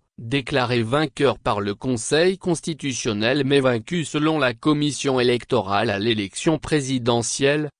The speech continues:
face à son challenger Alassane Dramane Ouattara, a été arrêté en avril deux mille onze à Abidjan,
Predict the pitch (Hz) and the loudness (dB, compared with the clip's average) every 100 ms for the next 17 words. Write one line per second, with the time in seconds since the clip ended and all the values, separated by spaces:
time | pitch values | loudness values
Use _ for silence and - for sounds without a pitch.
0 | _ _ - 104 127 - 104 - 101 - | _ _ -4 -2 -2 -4 -4 -6 -10 -4
1 | 151 143 127 113 101 113 139 175 127 120 | -2 0 0 -4 0 2 4 2 2 0
2 | 123 113 - 151 156 127 120 123 143 123 | 0 -2 -2 0 0 -2 0 2 2 2
3 | 117 135 135 127 127 117 110 98 98 120 | 0 2 0 0 0 0 -2 -2 -6 -6
4 | - _ 120 113 113 110 139 123 107 101 | -12 _ -2 0 0 -2 0 2 0 -2
5 | 113 113 156 143 120 123 120 113 123 117 | -4 -2 0 0 0 0 -2 -2 -4 -4
6 | 104 127 113 110 113 143 165 151 117 131 | 0 2 2 0 2 2 2 0 2 2
7 | 117 110 113 104 101 82 98 | 2 0 -4 -8 -8 -8 -10